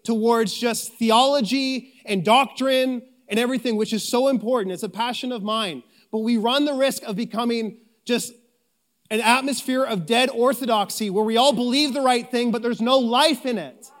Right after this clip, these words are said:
It's not active. It's not present in our life. And I'm like, "I don't, I'm all for believing the right thing, but I need to have the Holy Spirit breathing and activity going on and life being moved through his body."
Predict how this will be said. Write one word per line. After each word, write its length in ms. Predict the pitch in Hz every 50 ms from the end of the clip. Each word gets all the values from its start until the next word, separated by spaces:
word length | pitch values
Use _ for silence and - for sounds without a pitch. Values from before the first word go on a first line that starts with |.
| _ _ _ _ _ _ _ _ _ _ _ _ _ _
It's 140 | - 190 180
not 200 | 285 294 285 277 -
active. 440 | 254 285 320 330 - - 302 262 196
It's 120 | 208 175
not 240 | 233 254 262 233 -
present 400 | 208 247 277 302 240 311 302 247
in 120 | 240 240
our 140 | 240 233 226
life. 360 | 220 233 277 294 262 202 - -
And 80 | 220
I'm 80 | 233 247
like, 100 | 247 254
"I 140 | - 233 302
don't, 260 | 339 349 330 277 - - _ _ _ _ _ _ _ _ _ -
I'm 160 | 233 302 294
all 240 | - 262 294 339 349
for 160 | 320 330 311
believing 380 | 240 208 247 262 285 285 269 269
the 80 | 247
right 240 | 247 254 254 247 196
thing, 280 | - - 311 330 302 240
but 100 | 233 240
I 120 | 254 302 302
need 220 | 277 277 302 311 240
to 100 | 269 220
have 180 | 240 277 254
the 100 | 214 240
Holy 280 | 190 220 269 285 285 254
Spirit 500 | - - - - 254 262 254 220 190 151
breathing 580 | 180 208 233 277 302 311 294 302 277 240 175 - - - -
and 240 | - 220 214 220 -
activity 680 | 247 262 302 - - - 269 294 311 294 269 247 202
going 440 | 180 240 190 220 254 277 285 269 254
on 300 | 233 247 277 277 262 233
and 180 | 196 208 208
life 420 | 190 196 226 247 294 320 302 - - - - - -
being 240 | - 269 262 240 226
moved 460 | 214 214 226 254 269 277 233 180 -
through 260 | - 220 254 269 269 240
his 180 | 240 220 160
body." 520 | 147 202 190 208 226 208 175 143 180 -